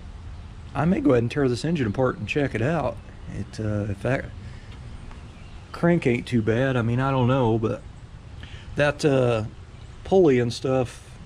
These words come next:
lower pulley on the crank was definitely loose, so that could have been a, a knock sound I've been hearing for a long time. But I'm gonna have to find a balancer bolt in that big thick washer. I'm pretty sure I've got some in there, but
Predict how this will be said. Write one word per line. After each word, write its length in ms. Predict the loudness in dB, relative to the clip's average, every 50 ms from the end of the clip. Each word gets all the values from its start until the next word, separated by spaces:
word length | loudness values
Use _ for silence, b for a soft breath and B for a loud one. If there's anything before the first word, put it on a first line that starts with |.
| -18 -18 -18 -18 -16 -16 -18 -12 -2 2
lower 240 | 6 6 6 6 4
pulley 320 | 4 2 4 4 4 4
on 100 | 4 2
the 80 | 0 -2
crank 300 | 0 0 0 0 0 -2
was 100 | -2 0
definitely 320 | 0 0 2 0 0 2
loose, 280 | 4 4 4 4 2 0
so 100 | -2 0
that 180 | 0 0 0
could 140 | 0 -2 0
have 100 | 0 2
been 140 | 2 2 2
a, 200 | 0 0 -2 -6 -8 -14 -16 -16 -16 -16 -16 -16 -16 B B B B B B B -8
a 100 | -4 0
knock 280 | 2 2 2 2 0 -2
sound 260 | -4 -4 -2 -2 -2
I've 120 | 0 0
been 140 | 0 0 0
hearing 240 | 0 0 0 0 -2
for 140 | -2 -4 -4
a 40 |
long 200 | -2 -2 -2 -2
time. 280 | -2 0 0 0 2 2
But 120 | 0 0 -2 B B B B B B B
I'm 100 | 2 4
gonna 120 | 6 6 4
have 80 | 2
to 80 | 0 -2
find 240 | 0 0 4 4 4
a 160 | 4 4 2 0 -2 0
balancer 340 | 2 2 4 2 2 0 0
bolt 280 | 2 4 2 2 2 0
in 60 | -2
that 120 | -4 0 0
big 140 | 0 0
thick 260 | 0 0 0 0 2 2
washer. 320 | 2 2 2 0 0 -2
I'm 80 | -2 0
pretty 200 | 0 0 0 0
sure 180 | 0 0 0
I've 100 | 0 2
got 200 | 2 0 0 0
some 260 | -2 -2 0 0 0
in 100 | 0 0
there, 220 | 0 0 0 0 0
but 180 | -2 -4 -4